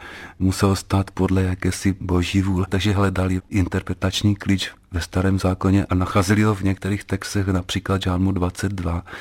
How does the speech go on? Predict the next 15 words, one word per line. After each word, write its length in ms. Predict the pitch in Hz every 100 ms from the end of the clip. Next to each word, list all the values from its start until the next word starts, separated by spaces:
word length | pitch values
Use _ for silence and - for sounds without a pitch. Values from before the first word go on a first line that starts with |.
| - - -
ve 140 | 90
kterém 400 | 90 - 92 92
se 160 | 92 -
vlastně 340 | 87 87 -
jedná 280 | 90 90 90 - - - -
o 120 | -
víceméně 420 | 82 - 92 95
shodný 360 | 90 92 87 90
text. 420 | - 90 - - - - - -
Takže 340 | - 85 - 92 -
to, 100 | 85
že 220 | 90 95 - -
nad 200 | 92 90
Ježíšovými 580 | 90 92 90 92 90 87
šaty 420 | - 92 - 95